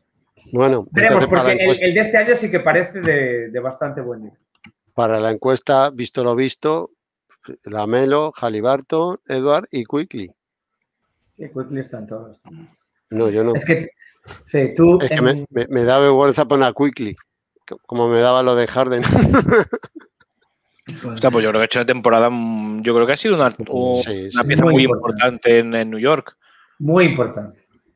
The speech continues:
Speaker 1: Y seguro que está en el primer quinteto o en el segundo.
Speaker 2: No, es que yo creo que el primer conte-, el primer quinteto van a ser esos cuatro y Tate.
Speaker 3: Sí.
Speaker 1: Posiblemente.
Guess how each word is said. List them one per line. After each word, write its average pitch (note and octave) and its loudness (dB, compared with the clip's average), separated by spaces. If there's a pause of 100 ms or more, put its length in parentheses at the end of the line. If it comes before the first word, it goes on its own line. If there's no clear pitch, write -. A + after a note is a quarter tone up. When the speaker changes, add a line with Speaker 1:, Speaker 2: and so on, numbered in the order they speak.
(160)
Speaker 1:
Y A#2 -4
seguro B2+ 2
que B2+ 0
está B2+ 0
en A2+ 2
el A2+ 0
primer A2 -2
quinteto A#2+ -2
o C#3 2
en C3 0
el G2+ -4
segundo. F#2 -10 (680)
Speaker 2:
No, G#3 0
es G3+ 2
que F3 4
yo G#3+ 4
creo B3 4
que B3 6
el A#3+ 4
primer A#3 2
conte-, A3 0
el E3+ 0
primer G3+ -2
quinteto G3 0
van F#3 2
a - 0
ser G3 -2
esos F3+ -6
cuatro A3+ 2
y F3 2
Tate. D#3+ 2 (1700)
Speaker 3:
Sí. C#3 2
Speaker 1:
Posiblemente. F#2+ -8